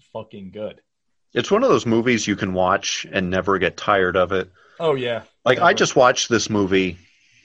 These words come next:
Speaker 2: on Thursday, I think.
Speaker 1: Okay.
Speaker 2: Last week.
Speaker 1: Yeah.
Speaker 2: And, uh, uh, it's not like I'm sitting down, I'm like, "Oh, gotta watch this movie again." It's, it's,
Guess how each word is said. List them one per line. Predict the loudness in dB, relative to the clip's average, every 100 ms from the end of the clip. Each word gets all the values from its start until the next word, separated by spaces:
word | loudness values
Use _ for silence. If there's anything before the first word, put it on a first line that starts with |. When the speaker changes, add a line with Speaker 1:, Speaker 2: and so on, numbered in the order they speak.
| _ _ -20 -12
Speaker 2:
on | -2 0 0 -4 -6 2
Thursday, | 2 2 2 2 2
I |
think. | 2 0 0 -4 -18 -20 _ -16
Speaker 1:
Okay. | -12 -12 -14 _ _ _ _ -2
Speaker 2:
Last | 2 2 2
week. | 2 2 0 -14 _ _ _ -12
Speaker 1:
Yeah. | -12 -12 _ _ _ -2
Speaker 2:
And, | 2 4
uh, |
uh, | 2 0 0 2 2 -4 -6
it's | -2 0 2
not | 2 4
like | 4 2
I'm | 0
sitting | 0 0 2
down, | 2 2
I'm | 0
like, | 2 2 4
"Oh, | 4 4 -2 -6
gotta | -2
watch | 0 0 0
this | -4 -2
movie | -4 -2 -2
again." | -2 -4 -4 -2
It's, | -4 -2
it's, | -2 -2 -2 -8 -12